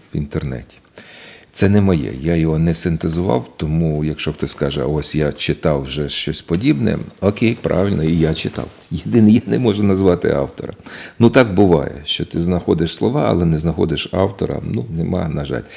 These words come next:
Але для чого ми з вами існуємо, в тому числі в нашому клубі? Для того, щоб поширювати світле, добре, вічне,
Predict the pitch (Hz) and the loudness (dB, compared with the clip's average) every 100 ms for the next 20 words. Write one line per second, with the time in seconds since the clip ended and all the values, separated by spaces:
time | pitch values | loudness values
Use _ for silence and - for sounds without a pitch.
0 | - - - - 107 117 117 113 - 110 | -16 -16 -10 2 4 6 4 2 4 4
1 | 87 80 73 76 76 73 - - 110 82 | 4 2 0 -2 0 -2 -2 0 0 0
2 | 76 - 85 76 - - 82 78 73 - | 0 2 2 2 -2 -2 -2 0 -2 -4
3 | 76 69 - 62 62 64 120 139 127 123 | -4 -6 -6 -8 -6 0 0 2 2 2
4 | 107 104 - 107 - - 110 110 95 85 | 0 -4 -4 -4 -4 0 2 4 2 0
5 | - - 80 92 90 78 67 67 82 73 | -2 -4 -2 -2 0 -2 2 4 4 2
6 | 73 71 67 78 92 - - 73 | -2 -4 -4 -2 -2 -2 -6 -6